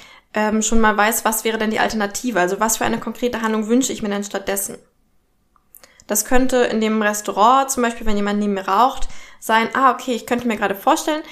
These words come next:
dass die Person sich einfach, äh, zwei Tische weitersetzt.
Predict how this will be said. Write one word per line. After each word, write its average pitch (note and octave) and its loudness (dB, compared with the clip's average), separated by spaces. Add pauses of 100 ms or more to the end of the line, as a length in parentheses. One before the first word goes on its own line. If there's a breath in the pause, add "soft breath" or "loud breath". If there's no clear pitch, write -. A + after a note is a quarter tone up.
(300 loud breath)
dass A#3 2
die A#3+ 0
Person B3+ 6
sich A#3+ -2
einfach, A3 -4
äh, G#3 2
zwei A3+ 0
Tische A#3 4
weitersetzt. - -6